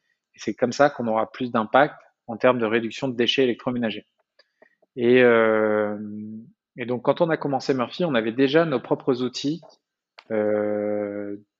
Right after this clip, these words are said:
de back-office, de gestion de services après-vente, euh, à domicile. Et, euh, et forcément, bah, on s'est un peu appuyé là-dessus pour, euh, développer toute notre suite, euh, de, de, d'outils qu'on a aujourd'hui, que ce soit, euh,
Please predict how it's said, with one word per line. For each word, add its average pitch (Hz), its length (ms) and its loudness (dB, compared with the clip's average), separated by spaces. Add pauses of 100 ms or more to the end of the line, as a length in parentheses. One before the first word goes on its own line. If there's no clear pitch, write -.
(140)
de 120 140 0
back-office, 120 600 -2
de 117 120 -2
gestion 135 560 -4
de 110 160 -2
services 117 340 -6
après-vente, 113 480 -6
euh, 104 320 -6 (160)
à 120 80 -10
domicile. 107 400 -4 (1080)
Et, 123 260 6
euh, 113 640 4
et 120 80 -10
forcément, 135 460 -4
bah, 123 140 0
on 107 80 -4
s'est 110 120 -6
un 110 140 -4
peu 135 140 -2
appuyé 123 320 0
là-dessus 120 440 -4
pour, 107 320 -2
euh, 104 340 -2
développer 110 420 -2
toute - 200 -18
notre 113 180 -8
suite, - 300 -8
euh, 104 300 -4 (680)
de, 104 340 0
de, 101 260 -2
d'outils 107 320 -10
qu'on 113 160 -6
a 113 140 -2
aujourd'hui, 110 420 -2
que 131 80 -10
ce - 80 -12
soit, 117 460 4
euh, 104 200 0